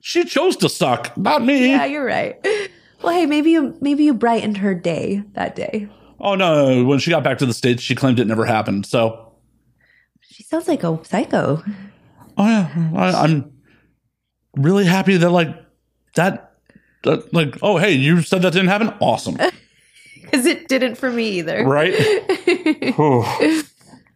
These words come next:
Speaker 2: Uh, those unfortunate sex experiences.
Speaker 1: You got any you wanna share with the class?
Speaker 2: Um, well, it was just a weird one. He, uh, he had a tattoo of a penis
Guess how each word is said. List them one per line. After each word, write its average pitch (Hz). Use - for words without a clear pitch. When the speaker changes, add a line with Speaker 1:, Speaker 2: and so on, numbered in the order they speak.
Speaker 2:
Uh, 190
those 180
unfortunate 180
sex -
experiences. 151
Speaker 1:
You 131
got 120
any 123
you 127
wanna 135
share 139
with 139
the 139
class? 165
Speaker 2:
Um, 339
well, 403
it 311
was 403
just 403
a 240
weird 202
one. 175
He, 247
uh, 190
he 339
had 381
a 403
tattoo 240
of 180
a 175
penis 180